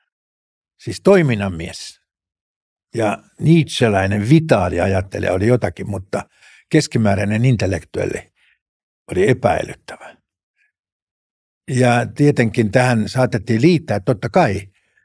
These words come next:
rakkaus Italian isänmaahan ja, ja halu tehdä Italiasta jälleen suurvalta –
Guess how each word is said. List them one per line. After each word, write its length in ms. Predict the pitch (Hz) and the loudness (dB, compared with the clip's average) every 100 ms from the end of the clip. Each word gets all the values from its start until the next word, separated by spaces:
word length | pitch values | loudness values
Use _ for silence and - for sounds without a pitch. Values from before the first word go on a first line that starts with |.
| _ _ _ _ _ _ _ _ _ - | _ _ _ _ _ _ _ _ _ 0
rakkaus 800 | 131 156 160 - 123 107 - - | 2 2 -4 -4 0 0 -4 -10
Italian 460 | 139 120 123 101 98 | -8 0 2 2 0
isänmaahan 800 | 139 139 113 104 107 98 107 107 | 0 2 2 0 0 -2 -2 -2
ja, 380 | 98 95 95 - _ _ _ _ _ _ _ - | 0 -2 -2 -10 _ _ _ _ _ _ _ -12
ja 480 | 107 104 101 98 - - - - 156 147 151 - - | -4 0 0 -2 -8 -16 -20 -20 -20 -20 -20 -20 -8
halu 420 | - 143 143 113 | 2 2 4 0
tehdä 340 | 113 123 110 | 0 0 0
Italiasta 500 | 110 117 110 98 95 | -2 0 -2 -2 -2
jälleen 500 | 107 107 98 98 95 _ _ _ _ _ _ | -2 0 0 -2 -4 _ _ _ _ _ _
suurvalta – 920 | - 147 127 101 104 143 143 104 113 | 2 4 4 4 2 4 2 0 -6